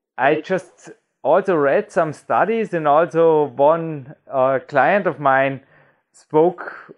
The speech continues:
of one of these studies. It just reminds me, they were really overemphasizing protein. So you were speaking about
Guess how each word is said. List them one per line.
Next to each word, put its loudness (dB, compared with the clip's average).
of -6
one 2
of -6
these -8
studies. 0
It -18
just -4
reminds -4
me, -8
they 2
were 2
really 0
overemphasizing 0
protein. -2
So 0
you -2
were -2
speaking -10
about 2